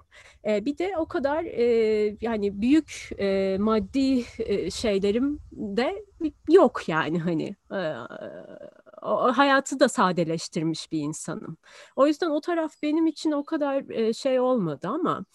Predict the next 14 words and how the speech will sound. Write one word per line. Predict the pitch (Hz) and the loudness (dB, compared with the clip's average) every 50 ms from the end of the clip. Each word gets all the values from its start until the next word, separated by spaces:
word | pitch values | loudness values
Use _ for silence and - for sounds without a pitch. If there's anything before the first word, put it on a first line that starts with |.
| - - - - - - - - - | -20 -20 -18 -18 -18 -20 -18 -10 -4
e, | 190 196 196 196 196 202 202 202 202 202 202 196 - - _ _ _ _ _ _ - | -2 -2 0 0 0 0 0 0 0 0 -2 -4 -6 -10 _ _ _ _ _ _ -2
hani | 214 214 208 185 | 0 0 2 2
bu | 226 - | 0 0
aile | - 185 190 190 196 202 208 226 262 320 | 0 0 0 2 2 2 2 2 2 0
tarafı | 311 - 285 233 170 147 - - - - 196 226 277 320 _ _ _ _ _ _ _ _ _ _ _ _ _ _ _ _ _ _ _ _ _ - - _ _ | -2 -2 -6 -4 -4 -4 -8 -8 -6 -4 -4 -4 -4 -8 _ _ _ _ _ _ _ _ _ _ _ _ _ _ _ _ _ _ _ _ _ -20 -20 _ _
hala, | - - 247 254 247 233 220 170 156 151 156 180 233 269 302 _ _ - | -2 2 4 4 4 4 2 0 0 0 -2 -2 -4 -6 -10 _ _ -10
e, | - 190 180 175 180 175 170 170 170 170 170 170 165 165 165 160 160 160 160 156 156 156 156 - - - - 226 _ _ _ - | -6 -6 -4 -4 -4 -4 -4 -4 -4 -4 -4 -4 -6 -6 -6 -8 -8 -8 -8 -8 -8 -8 -8 -10 -10 -12 -14 -16 _ _ _ -4
biliyorum | - 254 277 294 349 359 311 254 208 190 202 202 | 0 2 4 6 6 8 6 6 6 4 0 -2
ki | - - 311 294 | -4 -4 -2 -2
daha | 254 240 233 302 330 | -2 -2 0 -2 -2
farklı | - - 302 254 214 202 202 - - - 226 226 220 220 220 220 - _ _ _ _ _ _ _ _ | -2 0 2 2 4 2 2 -2 -4 -4 -2 0 0 0 0 -4 -6 _ _ _ _ _ _ _ _
olmamı | - 202 196 202 196 190 185 170 170 170 | 2 6 6 6 6 6 4 2 2 2
isterlerdi. | 170 170 - - - _ _ - 190 165 156 151 147 147 147 151 147 147 - - _ _ _ _ _ - 175 170 196 220 277 302 _ - - - - - - - _ - | 0 -2 -4 -8 -18 _ _ -6 -4 -4 -2 -2 -4 -4 -6 -6 -6 -8 -10 -14 _ _ _ _ _ -10 -6 -4 -4 -4 -4 -6 _ -20 -20 -20 -20 -20 -20 -20 _ -6
E, | - 175 175 170 170 165 165 165 165 165 165 165 165 147 139 107 | -4 -2 -2 0 0 0 0 0 -2 -2 -2 -4 -4 -4 -6 -8